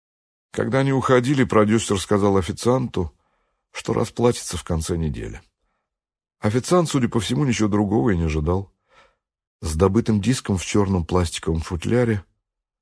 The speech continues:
Шивон Кларк и Эмили Краутер направились к машине. «Он мог бы сделать тебя звездой», заметила Шивон. «Да он озабоченный, вот он кто», проворчала Эмили.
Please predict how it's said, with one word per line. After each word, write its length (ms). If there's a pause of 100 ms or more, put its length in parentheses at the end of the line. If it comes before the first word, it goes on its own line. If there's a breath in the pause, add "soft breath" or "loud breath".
(120)
Шивон 400
Кларк 520
и 80 (100)
Эмили 320
Краутер 500
направились 600
к 60
машине. 540 (1000)
«Он 160
мог 220
бы 120
сделать 420
тебя 260
звездой», 640 (540)
заметила 520
Шивон. 480 (760)
«Да 220
он 160
озабоченный, 800
вот 280
он 120
кто», 420 (520)
проворчала 680
Эмили. 460